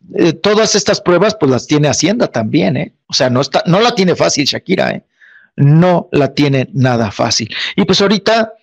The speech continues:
pues, tiene que seguir facturando, como dice su canción, pues para poderle pagar a Hacienda, ¿no? Ujú. Porque ella misma lo dice en su canción, las mujeres ahora ya no lloran, las mujeres facturan, sí, pero también Hacienda, con esas facturas, mija, te va a fregar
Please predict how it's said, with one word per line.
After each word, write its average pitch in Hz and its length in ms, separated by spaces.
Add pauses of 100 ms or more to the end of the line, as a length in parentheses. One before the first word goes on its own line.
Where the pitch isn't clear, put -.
(140)
pues, - 80
tiene 196 200
que 190 120
seguir 170 260
facturando, 196 580
como 135 220
dice 143 180
su 160 140
canción, 190 460 (340)
pues - 100
para 127 240
poderle 131 360
pagar 107 300
a 107 40
Hacienda, - 420
¿no? 202 220 (260)
Ujú. 135 380 (440)
Porque 147 280
ella 156 140
misma 151 260
lo 147 100
dice 160 200
en 151 60
su 160 60
canción, 214 340
las 147 140
mujeres 143 360
ahora 143 200
ya 143 140
no 143 100
lloran, 185 380 (300)
las 143 200
mujeres 151 360
facturan, 180 460
sí, 190 180
pero 127 240
también 131 340
Hacienda, 151 560 (920)
con 139 160
esas 147 240
facturas, 160 440
mija, 160 200
te 131 140
va 120 100
a 110 40
fregar 151 340